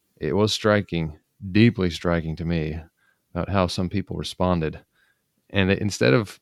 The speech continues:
focusing on, you know, was that a good strategic move or not, folks on the left came out and,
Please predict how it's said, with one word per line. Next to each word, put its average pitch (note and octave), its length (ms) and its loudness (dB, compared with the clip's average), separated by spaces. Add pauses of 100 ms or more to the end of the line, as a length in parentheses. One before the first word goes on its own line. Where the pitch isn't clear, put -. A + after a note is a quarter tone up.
(160)
focusing G#2+ 640 2
on, F2 440 0
you G2 60 -2
know, E2 60 0
was F#2 180 -2
that F#2 160 4
a D#2+ 40 0
good F2+ 180 0
strategic F2+ 420 -4
move E2+ 160 0
or D#2+ 60 -2
not, F2 300 2 (260)
folks F#2 340 -2
on F2 120 0
the E2 80 -4
left F2 480 0
came F2+ 240 -2
out D#2+ 180 -2
and, F2 160 -6